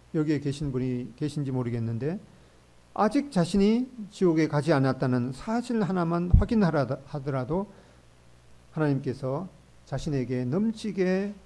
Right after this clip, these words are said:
관용하고 계시다는 명백한 증거입니다. 혹시 천국에 갈 그런 확신이 없는 분은 이게 생신가 꿈인가 한번,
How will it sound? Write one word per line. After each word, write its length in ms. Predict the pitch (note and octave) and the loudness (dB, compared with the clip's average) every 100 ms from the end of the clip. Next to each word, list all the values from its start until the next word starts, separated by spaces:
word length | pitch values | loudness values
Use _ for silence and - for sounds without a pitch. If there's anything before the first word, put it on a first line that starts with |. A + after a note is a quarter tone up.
| - | -20
관용하고 540 | - D3+ F3+ F#3+ F3 F3+ | -4 2 4 4 4 0
계시다는 640 | C#3 C3+ - B2 C3+ D3 | 0 -2 -2 0 -2 -2
명백한 680 | C#3 F#3+ G#3 G#3 G#3 F3 F#3 | 0 0 0 -2 -2 -6 -6
증거입니다. 760 | - D#3 C3+ C3 C3+ C#3 B2 A#2+ - - - - - | -4 -6 -4 -4 -6 -6 -8 -12 -20 -20 -20 -20 -14
혹시 360 | - - G3+ B3 - - - - - - - | -12 -2 -2 -2 -10 -20 -20 -20 -20 -20 -10
천국에 640 | F3+ E3 D#3 D3+ C#3+ C#3 - - - - - - - | -4 -2 2 2 2 -2 -8 -20 -20 -20 -20 -20 -12
갈 180 | - C#3+ | -4 -2
그런 200 | C#3+ D3 | -2 -2
확신이 380 | C#3+ - - B3 | -4 -10 -4 0
없는 300 | F3+ D#3 D#3 | 0 0 0
분은 260 | B2 C3 A#2 - - | -2 -4 -6 -14 -10
이게 260 | D#3+ C#3+ D#3 | -4 0 2
생신가 720 | C#3+ G3 G3+ A3 G3 F3+ F3+ | 4 2 0 -2 -2 2 0
꿈인가 360 | F3+ E3+ D3+ C3+ | 0 -2 -2 -2
한번, 340 | B2+ C#3 E3 | -2 -2 -2